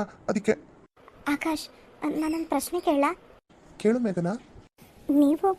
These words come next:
Speaker 2: ನಿಮ್ ತಂಗಿ ಸುಖ ಸಂತೋಷ ಬಯಸ್ತೀರಾ ಅಲ್ವಾ, ಅದಕ್ಕೋಸ್ಕರ ನೀವು ಅರ್ಚನಾ ರವಿ ಇಬ್ರು ಮಾತಾಡ್ಕೊಳ್ಳಿ ಅಂತ ಹೊರಗಡೆ ಇದ್ದೀರಾ ಅಲ್ವಾ?
Speaker 1: ಹಾ, ಹೌದು.
Speaker 2: ಅಂದ್ಮೇಲೆ ನೀವು ನಿಮ್ ತಂಗಿನ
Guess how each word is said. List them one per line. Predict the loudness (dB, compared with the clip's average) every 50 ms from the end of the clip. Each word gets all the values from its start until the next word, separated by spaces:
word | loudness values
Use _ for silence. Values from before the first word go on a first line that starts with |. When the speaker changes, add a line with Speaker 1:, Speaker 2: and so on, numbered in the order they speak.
| -6 -16 -10 -4 0 2
Speaker 2:
ನಿಮ್ | 2 2 2 0
ತಂಗಿ | 0 2 2 2 0 0 -2 -4
ಸುಖ | -4 -6 -4 -4 -2 0
ಸಂತೋಷ | 0 0 0 0 -2 -2 -2 -4 -2 0
ಬಯಸ್ತೀರಾ | 0 0 0 0 -2 0 0 0 0
ಅಲ್ವಾ, | -2 -2 -4 -8 -10 -16 -20 -20 -20 -20 -20 -20 -14 -8 -4
ಅದಕ್ಕೋಸ್ಕರ | -2 0 2 2 0 -2 -2 -2 0 2 2 2
ನೀವು | 2 2 0 -2 -4 -10 -20 -20 -20 -20 -20 -20 -20 -20 -20 -12 -6 -4 -2
ಅರ್ಚನಾ | -2 -4 -4 -4 -2 -2 0
ರವಿ | 0 0 0 -2 -2
ಇಬ್ರು | -2 -2 -2 0 0 0
ಮಾತಾಡ್ಕೊಳ್ಳಿ | -2 -2 -4 -4 -2 0 0 0 0 0 0
ಅಂತ | 0 -2 -2 -4 -4 -6 -10 -14 -14 -14 -18 -8 -2
ಹೊರಗಡೆ | 0 0 2 2 2 0 0 -2
ಇದ್ದೀರಾ | -2 -2 -2 -4 -4 -4 -8 -20 -20 -20 -20 -20 -20 -20 -20 -10 -4 -2 0
ಅಲ್ವಾ? | 2 2 2 0 -2 -4 -8 -16 -20 -20 -20 _ _ _ _ _ -10 -6 -2
Speaker 1:
ಹಾ, | 0 0 0 0 -4 -10 -18 -14 -8 2 6
ಹೌದು. | 6 8 8 8 6 6 4 -6 -20 -20 -20 _ _ _ -20 -4 2 4
Speaker 2:
ಅಂದ್ಮೇಲೆ | 4 6 6 6 6 6 4 4 0 -2 -12 -20 -20 -20 -20 -20 -20 -20 -20 -8 -2 2 4 6
ನೀವು | 6 6 4 4 2 0 -2 -4 -10 -20 -6 0 2
ನಿಮ್ | 2 2 4 4
ತಂಗಿನ | 2 2 2 2 2 0